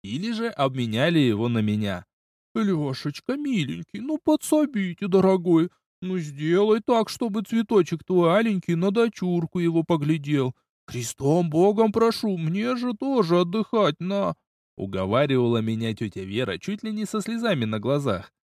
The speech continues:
«Да тише вы, тише!» Шикая на ту, увожу в сторонку подальше от посторонних глаз кошек, что еще не остыли полностью от проклятой ночи. «Договоримся,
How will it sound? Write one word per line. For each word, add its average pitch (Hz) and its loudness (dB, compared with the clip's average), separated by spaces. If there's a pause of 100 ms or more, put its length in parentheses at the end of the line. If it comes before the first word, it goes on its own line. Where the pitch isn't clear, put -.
(100)
«Да 98 -8
тише 139 -6
вы, 139 2
тише!» 147 -2 (300)
Шикая 240 -2
на 214 4
ту, 254 0 (200)
увожу 156 2
в - -10
сторонку 151 0
подальше 120 0
от 110 -2
посторонних 117 0
глаз 101 -2
кошек, 117 -6 (520)
что - -6
еще 240 0
не 233 -2
остыли 240 2
полностью 156 2
от 156 -2
проклятой 165 -2
ночи. 160 -6 (500)
«Договоримся, 117 -2